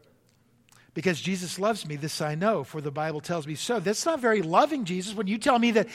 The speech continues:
it doesn't matter what my attitude is towards somebody else, you've got to forgive me. You know, that sounds like a spoiled brat to me. I don't know about you. Jesus told a parable about a man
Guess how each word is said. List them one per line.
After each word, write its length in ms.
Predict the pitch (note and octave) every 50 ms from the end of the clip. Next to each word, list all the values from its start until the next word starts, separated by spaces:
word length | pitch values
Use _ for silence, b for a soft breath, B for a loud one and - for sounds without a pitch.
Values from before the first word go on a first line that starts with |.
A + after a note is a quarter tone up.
| B B
it 40 | B
doesn't 260 | A3+ C4 C4 G#3 A3
matter 200 | G#3 A3+ C4+ C#4+
what 120 | C4 B3+ A3+
my 180 | G#3+ G3+ F#3+
attitude 420 | F#3 A3 C#4 D#4+ E4 - A#3 A3 F#3+
is 180 | A3+ G#3+ - - B B -
towards 240 | A3+ A#3+ A3 -
somebody 260 | - A#3+ G#3 A3+ B3 C#4+
else, 180 | D4 - B B B B
you've 260 | B A3+ D#4+ D#4 C4 A3+
got 180 | C#4 C#4+ C#4
to 80 | C#4+ C4+
forgive 400 | - C#4 C#4 A3 C#4+ D4 B3 A3
me. 560 | C4 E4 F4+ G4 G4+ F#4+ E4+ G#3+ C#3+ G#2 - - b b b b b b b b b b b b b b -
You 80 | E3 F3+
know, 40 |
that 160 | G3 A3 A#3 A3
sounds 280 | - A#3+ A#3+ A3+ -
like 100 | G#3+ -
a 60 | F#3+
spoiled 680 | - - - - C4+ C#4+ C#4+ B3+ A#3+ A3 G3 E3+ G#3 - - - _ -
brat 680 | E3+ D#3+ D#3+ G#3+ G#3+ G#3 F3+ D3 - - - - - - _ _ _ _ _ _ _ _ _
to 140 | - - F#3+
me. 260 | F#3 F#3 E3+ D#3 D3
I 120 | D#3+ E3+ F3
don't 140 | F3 E3+
know 180 | E3+ F3 E3+ E3
about 420 | D#3+ D#3 E3+ D#3+ D3+ D3+ C#3+ - b b b b b b b -
you. 340 | C#3+ D3+ D#3 C#3+ C3 A#2 G#2+ - _ _ _ - - _ _ _ _ _ _ _ _ _ _ _ _ _ _ _ _ _ _ _ _ _ _ _ _ _
Jesus 300 | C3+ F#3 C4+ C#4 G#3+ F#3+
told 180 | - G#3+ A#3+ G3+
a 40 | E3+
parable 360 | - F#3+ A3+ G#3 F3 F3+ E3+
about 220 | D#3 F3 E3+ E3
a 40 | E3
man 440 | D#3 D#3+ F3 F3 F3+ F3+ E3+ E3+ D#3